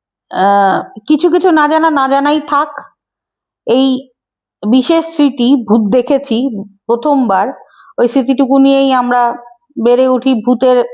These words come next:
ওপর একটু বিশ্বাস জন্মায়। কিন্তু আমি কিন্তু নিয়মিত আষাঢ় মাসে শুকতারার সংখ্যা পড়তাম।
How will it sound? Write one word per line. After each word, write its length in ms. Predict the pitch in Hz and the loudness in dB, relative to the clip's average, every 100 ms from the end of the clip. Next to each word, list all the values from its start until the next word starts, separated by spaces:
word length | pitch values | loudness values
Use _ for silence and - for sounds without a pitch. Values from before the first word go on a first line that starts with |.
| - _ _ - | -18 _ _ -6
ওপর 260 | 240 254 247 | -2 0 -2
একটু 220 | 247 269 | 0 0
বিশ্বাস 480 | 233 233 - 247 226 | 0 -2 -2 -2 0
জন্মায়। 440 | 226 220 214 254 - _ _ _ _ _ - | -2 -2 -2 -4 -6 _ _ _ _ _ -2
কিন্তু 260 | 254 247 - | 0 0 -2
আমি 400 | - 240 285 359 359 | 0 0 0 0 0
কিন্তু 260 | 381 381 | 0 2
নিয়মিত 540 | 330 311 339 349 320 220 285 - - _ _ - | 4 4 4 2 0 0 0 -2 -10 _ _ -6
আষাঢ় 380 | - 214 269 269 | -4 -2 -2 0
মাসে 500 | 294 285 320 370 403 - _ _ _ _ _ _ _ _ _ _ _ - | 0 0 0 0 -2 -10 _ _ _ _ _ _ _ _ _ _ _ -10
শুকতারার 580 | - 277 285 285 285 294 | -2 -2 -2 -2 -2 -2
সংখ্যা 400 | - 240 247 220 | -2 -2 -2 -4
পড়তাম। 480 | 226 214 - 254 | -2 -4 -4 -4